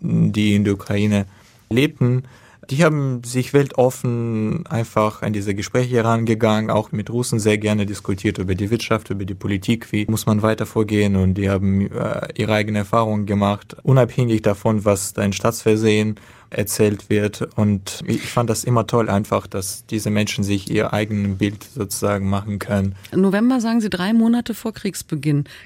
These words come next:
Speaker 2: Ka-,
Speaker 1: Genau.
Speaker 2: haben, haben Sie da was gespürt, jetzt auch bei den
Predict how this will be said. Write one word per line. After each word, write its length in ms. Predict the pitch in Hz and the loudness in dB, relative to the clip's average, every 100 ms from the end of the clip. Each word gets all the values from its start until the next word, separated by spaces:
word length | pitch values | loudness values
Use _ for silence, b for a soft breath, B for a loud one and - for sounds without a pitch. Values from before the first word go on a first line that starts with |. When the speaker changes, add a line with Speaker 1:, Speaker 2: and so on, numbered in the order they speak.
| 175 | -6
Speaker 2:
Ka-, 180 | - 104 | 0 2
Speaker 1:
Genau. 200 | 98 92 | 2 4
Speaker 2:
haben, 200 | 185 190 | 2 2
haben 140 | 147 160 | 0 -2
Sie 100 | 202 | -2
da 160 | 220 | -4
was 260 | 220 - - | -6 -8 -12
gespürt, 760 | 165 - _ 190 220 294 302 | -14 -14 _ -2 0 -2 -2
jetzt 200 | 247 233 | -8 -8
auch 140 | - 190 B B B | -8 -8 B B B
bei 120 | 160 | -2
den 300 | 160 165 151 | 2 2 2